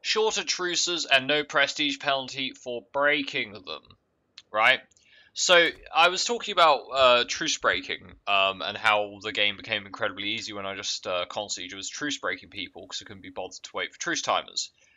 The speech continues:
Um, so say you've defeated someone's army and you want to take more land from them. Well, I mean, if you truce break, you get a minus fifty,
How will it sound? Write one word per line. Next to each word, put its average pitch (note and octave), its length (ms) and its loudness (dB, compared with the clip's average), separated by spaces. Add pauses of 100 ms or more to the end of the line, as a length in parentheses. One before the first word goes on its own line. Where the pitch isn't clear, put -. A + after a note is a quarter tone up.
(460)
Um, B2+ 460 4
so E3 260 2
say G#3+ 240 6
you've A3+ 200 0
defeated D#3 380 -4
someone's C3 360 -2
army G2+ 600 2
and G2 720 0
you A2+ 140 -16
want A2 300 -6
to - 100 -8
take A2 340 -2
more G2+ 220 -8
land F#2+ 340 0
from - 160 -20
them. C2 360 -10
Well, D#3+ 520 4
I B2 40 -8
mean, B2+ 240 0
if A#2 160 -8
you C3 40 -12
truce F#3+ 320 -4
break, C3 380 2
you - 60 -12
get B2 160 0
a A2+ 60 -2
minus B2 680 -2
fifty, D#3+ 760 -6